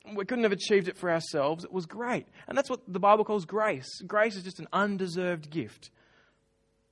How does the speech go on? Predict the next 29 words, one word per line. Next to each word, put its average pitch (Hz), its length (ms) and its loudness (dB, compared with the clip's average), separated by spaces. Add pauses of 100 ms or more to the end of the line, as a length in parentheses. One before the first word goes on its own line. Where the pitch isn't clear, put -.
(640)
But - 80 -10
what 233 120 2
they 220 140 2
didn't 208 340 -2
know 139 280 -2
back 123 240 -4
then 117 320 -10 (580)
was 175 160 -4
how - 260 -10
much 185 420 -6
that 175 240 -10
gift - 340 -10 (180)
cost. - 680 -14 (1500)
They 190 100 -6
didn't 220 200 -2
know 214 280 -4
that 160 160 -4 (400)
God's 208 420 -6
own 180 260 -8 (200)
son 190 300 -8
would 147 80 -10
have 170 220 -12
to 170 100 -8
die 143 460 -8 (420)
for - 120 -8
their 156 140 -4
rebellion 151 560 -6
against 131 360 -12
him. 110 260 -16